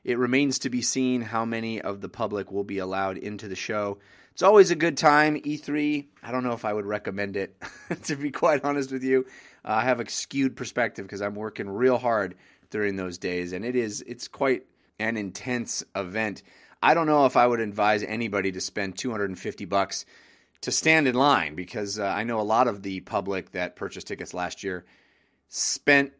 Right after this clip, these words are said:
an entire day, for example, waiting to play Breath of the Wild last year, and I know a lot of those people found that to be a worthwhile use of their time and money. People seem to be really excited to have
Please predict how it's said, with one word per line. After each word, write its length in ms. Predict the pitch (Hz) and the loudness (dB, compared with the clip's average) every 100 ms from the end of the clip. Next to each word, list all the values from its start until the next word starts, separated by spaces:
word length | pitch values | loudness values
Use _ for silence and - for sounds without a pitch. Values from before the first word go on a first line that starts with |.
| _ _ | _ _
an 160 | 110 120 | -6 -4
entire 360 | 120 135 135 127 | 0 4 4 4
day, 460 | 120 117 127 151 | 4 4 6 4
for 180 | 143 139 | 2 2
example, 480 | 135 135 135 135 131 | 2 2 0 2 2
waiting 300 | 117 120 120 | 2 0 -2
to 100 | 120 | -6
play 300 | 131 113 113 | -4 -2 -2
Breath 280 | 107 107 113 | 0 -2 -2
of 100 | 104 | -4
the 40 | |
Wild 420 | 98 101 107 113 | 0 4 4 2
last 340 | 110 113 117 - | -2 -4 -4 -6
year, 340 | 120 127 139 | -4 -2 -4
and 220 | - 113 113 | -6 -6 -4
I 120 | 127 | -2
know 100 | 175 | 0
a 20 | |
lot 140 | 170 | 2
of 60 | 175 | 2
those 100 | 156 | 0
people 420 | - 143 143 135 | -6 -2 2 2
found 320 | 131 127 123 | 2 0 2
that 140 | 117 110 | 0 -2
to 80 | 113 | -6
be 400 | 110 110 104 - _ | -6 -4 -6 -8 _
a 80 | 107 | -4
worthwhile 720 | 104 117 113 110 107 104 98 - _ _ | -2 -4 -2 2 4 4 0 -4 _ _
use 220 | 107 107 | -10 -8
of 80 | 104 | -6
their 220 | 98 95 92 _ | 0 0 -2 _
time 240 | 113 98 | -8 -6
and 80 | 98 | -4
money. 340 | 95 123 131 135 - _ _ _ _ _ _ | -2 0 0 -2 -12 _ _ _ _ _ _
People 360 | - 120 110 104 | -10 -6 -2 -2
seem 300 | - 123 117 | -2 -4 -4
to 80 | - | -6
be 120 | 107 | -8
really 280 | 101 107 104 | -4 -2 -2
excited 480 | 98 - 101 107 107 | -4 0 2 2 0
to 80 | 98 | -2
have 220 | 98 | 0